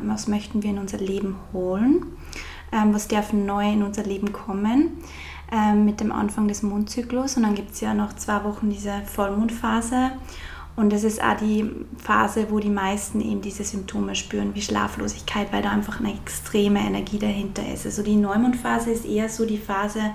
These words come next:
wo wir mehr in die Dunkelheit gehen. Also der Mond ist dunkel.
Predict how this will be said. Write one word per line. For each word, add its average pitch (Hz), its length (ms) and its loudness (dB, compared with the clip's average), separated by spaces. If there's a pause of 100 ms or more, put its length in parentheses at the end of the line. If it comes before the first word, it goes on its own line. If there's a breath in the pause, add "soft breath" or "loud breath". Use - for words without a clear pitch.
(600 loud breath)
wo 226 180 8
wir 220 440 6
mehr 214 440 4
in 214 100 2
die 202 120 -4
Dunkelheit 247 680 -4
gehen. 277 300 2
Also 214 180 -2
der 208 80 -2
Mond 196 320 -4
ist - 200 -6
dunkel. 247 520 -2